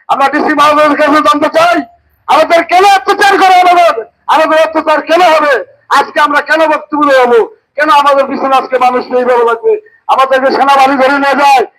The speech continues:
কি কেন নিয়ে যায়? আমাদের, আমাকে চোর না আমরা ডাকাত? আমরা কিছু করিনি, আমরা চিন্তা করি নাকি? আমরা সাধারণ মানুষ, কামলা খেটে ভাত খাই। আজকে আমাদের পিছনে অত্যাচার হয়, কেন হয়,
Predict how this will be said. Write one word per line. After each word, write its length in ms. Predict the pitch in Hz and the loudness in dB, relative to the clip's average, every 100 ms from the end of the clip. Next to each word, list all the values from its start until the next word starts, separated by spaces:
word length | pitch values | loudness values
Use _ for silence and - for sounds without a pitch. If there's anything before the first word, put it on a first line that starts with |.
| _ | _
কি 80 | 294 302 | -4 -2
কেন 180 | 294 294 294 | 0 0 0
নিয়ে 160 | 285 285 | 0 0
যায়? 180 | 262 208 - - | 0 0 -6 -4
আমাদের, 280 | 254 277 277 | 0 0 0
আমাকে 300 | 269 277 294 | -2 -2 -4
চোর 340 | 294 330 330 311 - - | -2 0 2 0 -4 -4
না 40 | 277 | -2
আমরা 140 | 302 | 0
ডাকাত? 420 | 302 330 339 339 - - - - | 0 2 2 2 -2 -10 -10 -4
আমরা 200 | 285 320 | -2 -2
কিছু 220 | 311 339 320 | -2 0 0
করিনি, 180 | 330 320 | 2 2
আমরা 180 | 311 | 0
চিন্তা 280 | 311 339 370 359 | 0 -2 -2 0
করি 140 | 359 | 2
নাকি? 260 | 349 311 302 220 - - | 2 2 0 -2 -8 -8
আমরা 200 | 233 - | -4 -4
সাধারণ 340 | 277 - 269 262 | -2 0 0 2
মানুষ, 320 | 262 285 285 285 - | 2 2 0 -4 -4
কামলা 240 | 269 294 | -2 0
খেটে 220 | 277 277 | 0 0
ভাত 180 | 285 320 - | 0 0 2
খাই। 180 | 370 740 - _ _ _ _ | 2 2 -2 _ _ _ _
আজকে 320 | 226 254 - 269 | -2 0 0 0
আমাদের 360 | 247 254 254 240 | 2 2 -2 -4
পিছনে 300 | 240 240 247 | -2 -2 0
অত্যাচার 460 | 240 247 247 240 226 | -2 -2 0 2 2
হয়, 240 | 220 233 | 2 0
কেন 200 | 220 226 | -2 -2
হয়, 340 | 247 233 220 | 0 2 0